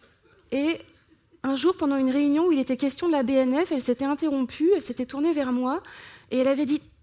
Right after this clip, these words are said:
très lentement, pour que je comprenne bien, « B N F,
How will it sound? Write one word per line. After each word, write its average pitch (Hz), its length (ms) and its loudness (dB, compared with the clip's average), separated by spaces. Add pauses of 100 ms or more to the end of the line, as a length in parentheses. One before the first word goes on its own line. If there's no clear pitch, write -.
(220)
très - 240 -4
lentement, 311 540 -2
pour 277 180 -10
que 247 100 -6
je 233 120 -4
comprenne 262 480 -4
bien, « 254 260 -2 (680)
B 208 100 -2
N 302 500 2
F, - 320 -18